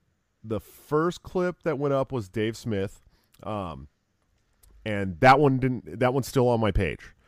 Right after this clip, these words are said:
Then we did a Scott Horton clip, and it was up for a little while, and then disappeared from my timeline completely.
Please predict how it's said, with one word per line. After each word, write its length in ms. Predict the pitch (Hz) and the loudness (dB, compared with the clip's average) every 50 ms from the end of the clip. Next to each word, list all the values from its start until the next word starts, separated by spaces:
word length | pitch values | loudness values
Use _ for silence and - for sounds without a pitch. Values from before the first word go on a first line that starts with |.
| _ _ - _ _ _ - - | _ _ -20 _ _ _ 0 4
Then 120 | 117 131 | 6 6
we 80 | 143 151 | 8 8
did 140 | 143 123 | 6 4
a 20 | 107 | 4
Scott 340 | - - - 135 123 98 110 | 2 2 4 4 4 4 2
Horton 300 | 123 151 143 92 104 107 | 2 0 2 0 -2 -6
clip, 320 | - - 98 98 - - - _ _ _ _ _ _ _ _ _ _ _ _ _ _ _ | -4 -2 -2 -2 -2 -4 -10 _ _ _ _ _ _ _ _ _ _ _ _ _ _ _
and 540 | - - 104 101 98 95 95 95 95 90 - _ _ _ _ _ | -4 -2 -2 0 0 -2 -2 -4 -6 -8 -12 _ _ _ _ _
it 100 | - 98 | -8 -6
was 160 | 98 95 87 | -6 -4 -2
up 140 | 117 113 - | -4 -4 -4
for 100 | - 120 | -4 -6
a 40 | 113 | -4
little 180 | 110 110 110 107 | -2 -2 0 0
while, 380 | 110 107 104 104 101 104 98 _ _ _ _ | 0 0 0 0 0 -2 -6 _ _ _ _
and 140 | - 95 98 | -4 -2 0
then 180 | 101 98 95 87 | 2 0 0 0
disappeared 560 | 85 127 117 - 107 - - 120 113 110 98 | -2 -2 -2 -2 -6 -6 -2 -2 -2 -2 -2
from 120 | - 107 98 | -4 -6 -4
my 100 | 95 90 | -4 -6
timeline 500 | 85 - 90 87 82 80 71 - - - 80 - - - _ _ _ _ _ | -4 -6 -6 -6 -6 -8 -10 -12 -14 -16 -18 -20 -20 -20 _ _ _ _ _
completely. 500 | - 101 - 113 107 92 65 64 64 | -4 -2 0 0 0 -2 -4 -10 -14